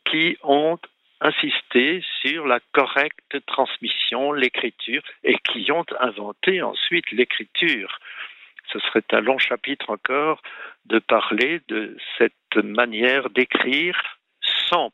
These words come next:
portée, comme ce sera le cas de la musique, euh, classique, normale, générale, mais uniquement avec ce qu'on appelait, ce qu'on appelle des neumes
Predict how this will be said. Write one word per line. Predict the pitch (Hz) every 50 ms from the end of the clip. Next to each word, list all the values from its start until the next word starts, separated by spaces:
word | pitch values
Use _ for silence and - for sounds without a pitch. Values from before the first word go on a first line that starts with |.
| _
portée, | - 151 - - - - - - - 147 160 185 208 226 - _
comme | - 117 113 101 92 98 - -
ce | - -
sera | - - - - 107
le | 101 101 - _
cas | - 123 104
de | 95 104
la | 107 101 101
musique, | 98 101 104 101 - - 110 101 - _ - 110 101 95 98 - - - - - - - _ - - - - _ _ _ _ - _ _ _ _ _ _ _
euh, | 117 110 107 104 - -
classique, | - 120 - - - - 160 180 202 190 - - - -
normale, | - 113 - - 104 113 123 143 165 170 -
générale, | - 107 107 113 110 107 113 135 151 175 196 220 220 - _ - _ - - _ _ - - - _ _ _ _ _
mais | 127 131 151 147
uniquement | 170 151 135 156 156 - - 165 180 196 -
avec | - 143 131 156 156 - -
ce | - -
qu'on | - 147 139
appelait, | 131 123 120 - - 170 165 - -
ce | - - - _ - - -
qu'on | - 123 117
appelle | 117 - - 160 160
des | 131 - 117 107
neumes | 110 110 120 127 127 117 101 101 104 107 101 92